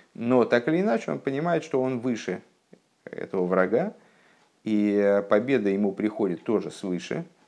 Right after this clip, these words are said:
Всевышний отдаёт ему его в руку врага. А «Верт вешависо шевьей», и благодаря этому он берёт плен. Что значит плен? «Мэмэнэм тарейз дэм,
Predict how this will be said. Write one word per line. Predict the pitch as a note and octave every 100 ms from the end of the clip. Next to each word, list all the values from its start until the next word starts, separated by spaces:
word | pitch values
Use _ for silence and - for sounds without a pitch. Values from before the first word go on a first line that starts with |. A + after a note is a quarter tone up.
| _
Всевышний | - G#2+ G2+ G2 F2+ -
отдаёт | G2 G2 G#2 G#2+ G2
ему | G2 F2+
его | E2+ F2+
в | F2+
руку | F#2 F2+ C2+ - _ _ _ _
врага. | - G#2+ G2 F#2+ - _ - - - - _ -
А | G#2+ A2+ A2
«Верт | C#3+ F#3+ F#3
вешависо | D3+ C#3+ C#3+ F3 E3+
шевьей», | - F3 D#3 C#3 C3+ B2+ A2+ -
и | - D#3+ C#3+
благодаря | G#2 G#2+ A2+ A#2 C3 C3+ A#2+
этому | - G2+ G2
он | C#3 C3 A2
берёт | A#2 B2+ G2+ -
плен. | G2+ F#2+ B2 D#3 _ _ _ _ - - _
Что | - G#2+
значит | G#2 G#2 F2+
плен? | F#2 G2+ D3
«Мэмэнэм | D3 A#2+ A2+ C3+ E3
тарейз | D3+ B2 B2+ D#3+ C3+
дэм, | C3 A#2 G2+